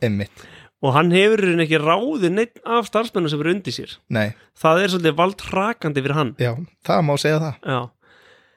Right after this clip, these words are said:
Speaker 2: Eh, enda fara allar mannaráðningar í gegnum skrifstofuna.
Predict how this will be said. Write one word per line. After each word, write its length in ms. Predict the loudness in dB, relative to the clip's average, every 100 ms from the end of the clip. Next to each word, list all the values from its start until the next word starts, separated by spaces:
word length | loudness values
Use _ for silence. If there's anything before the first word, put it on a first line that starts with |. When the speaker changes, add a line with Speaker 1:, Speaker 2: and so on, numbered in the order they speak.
| _ _ -4
Speaker 2:
Eh, 220 | 0 0 0 _ -2
enda 240 | 0 0 0
fara 300 | 2 2 2
allar 220 | -2 -2
mannaráðningar 560 | 0 2 2 2 0 -2
í 60 | -2
gegnum 220 | -2 -2
skrifstofuna. 800 | 0 0 -2 0 2 2 -2